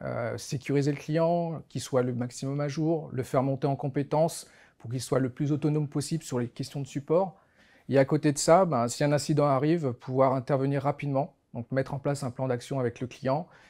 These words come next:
et faire intervenir une personne, un autre T sam ou moi, ou, euh, une personne du support qui serait experte sur un sujet. Le principal challenge, c'est la technique, euh, parce qu'on a plusieurs clients, donc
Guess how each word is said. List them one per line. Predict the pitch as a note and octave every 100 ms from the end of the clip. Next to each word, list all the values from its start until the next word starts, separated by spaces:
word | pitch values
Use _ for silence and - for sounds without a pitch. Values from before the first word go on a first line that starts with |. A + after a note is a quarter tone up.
| _ A2+
et |
faire | -
intervenir | C3 C3+ C3 C3+ C#3+ C3+
une | B2
personne, | B2+ - C#3 C#3 B2 -
un | C#3 D3+
autre | D3
T | C#3+
sam | - C#3+ C#3+
ou |
moi, | C3+ C#3+ F3 E3+ -
ou, | E3+ F#3 E3
euh, | C3 B2 A#2+
une | C3+
personne | C3 A#2+ C#3+
du | C3+
support | B2 C#3 D3 C#3+
qui | B2+
serait | - C3 C3 -
experte | B2+ - C#3 C#3
sur | - A#2+
un | A#2+
sujet. | - A#2 - _ _ _
Le | F3+ C#3+
principal | G#3+ G#3+ F3+ F#3 F3
challenge, | - E3 F3 G3+ D#3+ C#3+
c'est | -
la | D#3
technique, | C#3+ C#3 A#2 - - _ _ -
euh, | A#2+ A#2+ C3+ -
parce | B2+ -
qu'on | C#3 C3
a | B2
plusieurs | A#2+ D3+ C3 B2+
clients, | C3+ C3+ F#3 _ _
donc | C#3+ C#3+